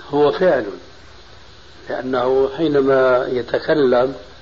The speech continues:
يتحرك اللسان مثلًا، فحركة اللسان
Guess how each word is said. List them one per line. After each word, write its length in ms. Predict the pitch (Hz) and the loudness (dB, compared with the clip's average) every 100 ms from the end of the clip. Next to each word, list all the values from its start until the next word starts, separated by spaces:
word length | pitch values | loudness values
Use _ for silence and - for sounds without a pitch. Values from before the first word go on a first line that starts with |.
| - - - - - | -20 -20 -20 -14 -10
يتحرك 540 | - - 160 151 - | -8 -4 0 0 0
اللسان 520 | 143 147 - 190 135 | -4 -4 -4 -4 -4
مثلًا، 340 | 147 156 139 131 - - - - - - - - | -6 -6 -6 -10 -16 -20 -20 -20 -20 -20 -20 -6
فحركة 520 | 147 - 160 151 143 - | -2 2 2 2 0 -2
اللسان 600 | 127 123 - 135 127 | -4 -4 -2 -2 -2